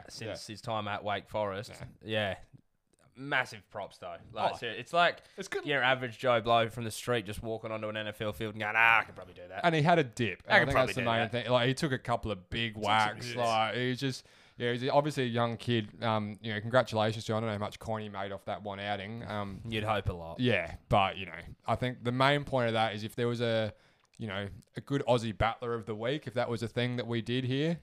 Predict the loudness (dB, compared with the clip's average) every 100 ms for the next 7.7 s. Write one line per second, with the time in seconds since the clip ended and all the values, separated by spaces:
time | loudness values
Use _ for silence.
0 | -2 0 0 -2 -2 0 0 -2 -4 -4
1 | -6 -10 -10 -4 -4 -4 -8 -8 -10 -10
2 | -12 -12 -10 -10 -8 -8 -10 -6 -2 0
3 | 0 0 -2 -2 -4 -4 -6 -6 -8 -6
4 | -6 -4 -4 -4 -6 -10 -14 -10 6 8
5 | 10 8 4 2 0 2 2 2 2 0
6 | 0 -6 -6 0 4 6 6 4 2 0
7 | 2 2 0 -2 -4 -8 -12